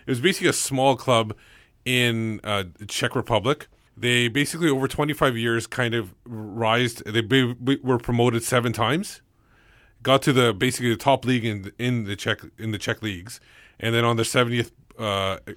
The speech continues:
anniversary, disappeared and basically were defunct. Um, Roy Ro-, Roy of the Rovers to be re-, rebooted by Rebellion. A lot of R's there. Um, and it's a, a co-, comic book that you, uh, read, Roy of the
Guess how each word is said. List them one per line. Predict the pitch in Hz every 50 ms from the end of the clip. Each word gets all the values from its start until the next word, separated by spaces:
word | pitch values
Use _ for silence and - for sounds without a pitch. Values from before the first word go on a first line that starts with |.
| _ -
anniversary, | 123 127 120 110 110 131 139 127 - - 101 98 95
disappeared | 92 98 117 - - 85 - 104 101 85 82 76
and | 95 101 95
basically | 101 95 101 95 104 98 95 90 - - - - -
were | 104 107 98
defunct. | 104 101 - 120 101 85 92 - - _ - - - - _ _ -
Um, | - 104 107 110 110 110 107 101 - _ _ _ _ _ _ -
Roy | 120 127 147 156 156
Ro-, | 131 135 127 120 - - -
Roy | 135 131 147 170 180 190
of | 185 147
the | 165 143
Rovers | 131 123 123 120 151 185 311 - - - _ _ _ _ _ _ _
to | - 131
be | 123 127
re-, | 123 123 127 123 120 131 131 127 - 117 104 - - _ - 120
rebooted | 120 127 127 113 127 131 123 135 117 98
by | 120 113
Rebellion. | 101 104 104 92 104 101 104 113 123 113
A |
lot | 98 104 104 101
of | 92
R's | 95 95 92 90
there. | 110 107 120 120 - - - - - _ -
Um, | - 123 123 123 127
and | - 127
it's | 127 127 123 123 -
a, | 117 110 127 -
a | 123 120 110
co-, | - - - 120 131 -
comic | - - 143 143 151 156 117
book | 131 135 -
that | - 113 101
you, | 113 131 160 156 113 98 - - 87
uh, | 107 101 98 95 95 92 90 80 - _ _ -
read, | 107 110 101 98 110 123 120 - _ _ _ _ _ -
Roy | 110 107 113 113 110
of | 104 95
the | 104 101